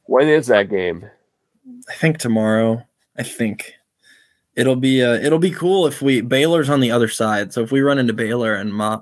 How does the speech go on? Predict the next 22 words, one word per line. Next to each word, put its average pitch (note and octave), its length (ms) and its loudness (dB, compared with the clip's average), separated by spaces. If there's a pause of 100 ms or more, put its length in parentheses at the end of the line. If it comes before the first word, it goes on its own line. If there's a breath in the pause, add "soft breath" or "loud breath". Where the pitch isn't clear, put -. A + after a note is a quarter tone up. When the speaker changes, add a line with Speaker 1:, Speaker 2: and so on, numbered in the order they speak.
Speaker 2:
uh, G2+ 320 -8
Meyer A2+ 440 2
gets G#2+ 240 -4
to - 80 -14
play G#2 180 0
Baylor, G#2 360 2
that'll G#2+ 200 2
be A2 80 -2
kinda - 260 -8
cool. - 360 -12 (1000)
Speaker 1:
That A#2 120 2
would A#2+ 160 6
be - 100 -8
cool. - 400 -8 (220)
Speaker 2:
Mm-hmm. - 300 -10 (760 loud breath)
Speaker 1:
All G2 100 2
right. D#2+ 240 0 (160)
South A#2+ 360 -2
Dakota C3+ 300 0
State A2+ 640 -2
last G#2+ 560 -2
year. G2 520 -2